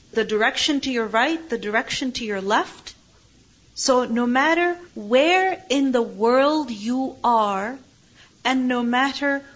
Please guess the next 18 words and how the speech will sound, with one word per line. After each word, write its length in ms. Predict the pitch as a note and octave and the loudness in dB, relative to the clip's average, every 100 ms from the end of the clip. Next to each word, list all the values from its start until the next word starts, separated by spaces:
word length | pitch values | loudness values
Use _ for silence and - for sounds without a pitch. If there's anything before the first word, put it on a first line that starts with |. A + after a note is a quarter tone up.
| _ | _
what 480 | A3 G#3 E4 F4 G#3 | -8 0 0 0 -2
direction 640 | B3+ B3 C4 C4 - D4 | 0 2 0 0 -2 -2
you 320 | C#4+ A#3 B3 C4+ | -2 -2 -4 -6
face, 720 | - A3 F#3 C4+ - - - - - _ F#3 F#3 | -4 -4 -2 -6 -8 -12 -14 -20 -20 _ -16 0
that 400 | B3+ E4+ G#4+ - - | 2 2 0 -6 -20
place 760 | - D#4+ C4+ G#3+ G4+ - - - - - _ - | 0 2 4 0 -4 -6 -8 -12 -20 -20 _ 0
belongs 500 | A#3 B3+ B3 C#4+ - | 0 2 0 0 -2
to 100 | C4+ | -2
who? 240 | C4 G#4 - - _ _ _ _ _ _ _ _ - | 2 0 -2 -18 _ _ _ _ _ _ _ _ -2
Who 120 | D4 | 0
does 160 | D4 | 2
it 120 | D4 A#3+ | 2 0
belong 320 | C4+ C#4 D#4 | 2 2 2
to? 200 | F4+ A#4+ - - _ _ - | 0 0 -8 -20 _ _ -4
Allah 260 | B3 B3+ | 0 2
subhanahu 400 | C4 B3 - A#3 | 0 -4 -4 -4
wa 60 | G3+ | -4
ta'ala. 320 | G3 F3 D#3+ | -8 -12 -12